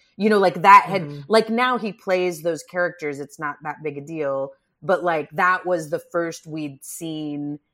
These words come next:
Speaker 1: him not Fonzie. And just the fact that he could, obviously he's an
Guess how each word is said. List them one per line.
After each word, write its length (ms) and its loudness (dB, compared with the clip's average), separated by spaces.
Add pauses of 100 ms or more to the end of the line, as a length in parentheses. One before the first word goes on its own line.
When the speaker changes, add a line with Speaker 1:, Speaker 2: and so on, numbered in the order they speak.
(160)
Speaker 1:
him 380 -8
not 320 0 (280)
Fonzie. 800 -6 (400)
And 220 -2
just 420 -4
the 180 -4
fact 380 0 (140)
that 140 -2
he 340 -8
could, 280 -6 (640)
obviously 420 2
he's 160 -4
an 120 -6